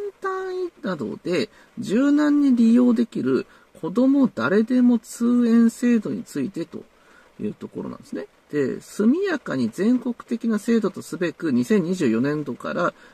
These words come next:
えー、制度の本格実施を見据えた形でモデル事業を実施したいと表明しましたというところなんですよ。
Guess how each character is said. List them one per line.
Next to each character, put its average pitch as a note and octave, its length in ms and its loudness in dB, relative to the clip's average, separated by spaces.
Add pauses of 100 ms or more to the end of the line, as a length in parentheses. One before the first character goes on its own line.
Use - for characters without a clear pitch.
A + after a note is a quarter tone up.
(100)
え A#2+ 120 -2
ー、 A#2+ 40 -2
制 G3+ 220 4
度 D#3 80 2
の A2+ 100 0
本 D#3 140 -4
格 D#3 200 -6
実 D3 120 -4
施 - 160 -6
を A2 80 0
見 A2 120 0
据 C3+ 140 -2
え C3+ 60 0
た - 80 -10
形 C#3+ 260 -8
で D#3 80 0
モ A2+ 140 0
デ D#3+ 80 -2
ル F3+ 80 0
事 F#3 140 0
業 D#3 100 0
を G#2+ 40 -2
実 A2+ 300 -6
施 - 0 -
し - 80 -14
た A3 60 2
い G#3 40 2
と D#3+ 160 -4
表 A#2+ 140 0
明 B2+ 60 0
し B2+ 120 -8
ま C#3 80 -2
し C#3 60 -10
た G#2+ 80 -8
と - 160 -16 (600)
い B2 80 -2
う B2 80 0
と C3 100 -8
こ A#2+ 140 -8
ろ A2 40 -6
な D#2+ 80 -6
ん - 60 -10
で - 60 -14
す - 60 -10
よ。 - 80 -12